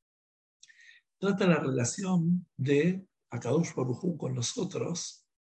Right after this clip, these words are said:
y habla sobre el estado de nuestra Neshama cada día de nuestra vida. Realmente me pareció algo simple, pero a la vez muy interesante, y bueno, decidí compartirlo con ustedes,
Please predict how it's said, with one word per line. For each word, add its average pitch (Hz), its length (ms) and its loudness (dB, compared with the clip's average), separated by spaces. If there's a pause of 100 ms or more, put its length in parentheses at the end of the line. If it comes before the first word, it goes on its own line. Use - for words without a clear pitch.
(600)
y 160 160 2
habla 175 640 2 (220)
sobre 135 400 2
el 131 100 2
estado 170 720 2 (120)
de 139 140 -4
nuestra 123 360 0
Neshama 165 680 2 (380)
cada 226 320 4
día 170 220 6
de 156 100 2
nuestra 127 320 0
vida. 104 400 -2 (960)
Realmente 156 440 4
me 147 80 8
pareció 139 880 2 (160)
algo 131 640 2 (100)
simple, 165 560 2
pero 147 180 0
a 120 60 2
la 123 80 2
vez 139 580 2 (400)
muy 165 400 6
interesante, 139 1120 0
y 175 140 -2
bueno, 131 400 4
decidí 139 360 0
compartirlo 127 520 -2
con 117 100 -6
ustedes, 123 560 -2